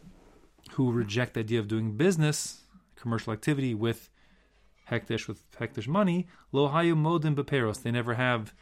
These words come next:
profits being generated from the purchase of supplies to sell to individuals coming to purchase,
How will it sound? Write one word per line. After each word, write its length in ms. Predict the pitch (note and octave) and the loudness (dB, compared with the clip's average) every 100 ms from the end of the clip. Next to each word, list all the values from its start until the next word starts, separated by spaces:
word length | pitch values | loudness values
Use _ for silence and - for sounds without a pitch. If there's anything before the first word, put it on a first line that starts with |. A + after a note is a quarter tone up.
| - _ _ _ - | -20 _ _ _ -6
profits 500 | - B2+ - G#2+ - | 2 2 2 -6 -8
being 180 | - A2+ | -4 -2
generated 400 | A2 G#2+ G2+ G2+ | 0 -2 -4 -6
from 360 | - G#2 F#2+ | -6 -6 -4
the 60 | F#2+ | -8
purchase 420 | - G#2 - G2 | -8 -8 -8 -10
of 360 | G#2 F#2+ F2+ - - | -6 -6 -6 -14 -20
supplies 500 | - G2+ G#2+ F#2+ F2 | -14 -10 -4 -2 -2
to 100 | - | -6
sell 300 | G2+ G2 F2 | -6 -4 -4
to 160 | E2+ F#2+ | -6 -8
individuals 420 | F#2 F#2 G2 F2+ | -6 -6 -8 -10
coming 240 | - F#2 | -8 -8
to 120 | F2+ | -8
purchase, 360 | - G2 - - | -8 -10 -8 -12